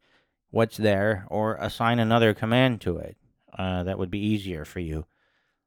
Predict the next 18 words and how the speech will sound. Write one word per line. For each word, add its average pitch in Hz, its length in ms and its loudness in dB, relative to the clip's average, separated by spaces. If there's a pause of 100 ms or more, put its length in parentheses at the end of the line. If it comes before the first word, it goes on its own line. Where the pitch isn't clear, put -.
(140)
I 80 180 -6
don't 104 140 2
know, 90 300 -2
maybe 98 1120 0
enter 107 280 0
with 110 220 0
C 117 580 -2
or 85 320 -12 (160)
backspace 147 680 -2
with 147 140 -4
C 98 360 -2
for 92 180 -6
command. 113 600 -2 (180)
The 120 180 -2
choice 170 380 2
is 131 120 -2
really 131 260 2
yours. 90 540 0